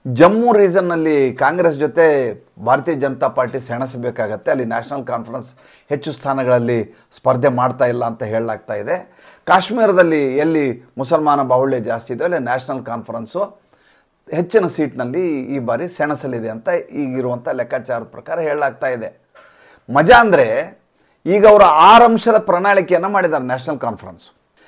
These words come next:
ಅದರಲ್ಲಿ ಆರ್ಟಿಕಲ್ ಮುನ್ನೂರ ಎಪ್ಪತ್ತನ್ನ ಪುನರ್ ಪ್ರತಿಷ್ಠಾಪನೆ ಮಾಡ್ಲಿಕ್ಕೆ ನಮ್ಮ ಹೋರಾಟ ಅಂತ ಹೇಳ್ತಾರೆ ಅವರು.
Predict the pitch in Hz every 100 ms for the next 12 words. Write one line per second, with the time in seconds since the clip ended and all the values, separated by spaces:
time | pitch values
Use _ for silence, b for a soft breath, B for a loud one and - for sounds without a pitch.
0 | b 143 185 247 220 185 160 170 196 247
1 | 226 208 214 214 202 - 196 - 185 196
2 | 190 185 233 240 208 208 202 202 190 190
3 | 180 170 165 170 208 175 160 151 170 165
4 | - 139 131 185 160 123 120 95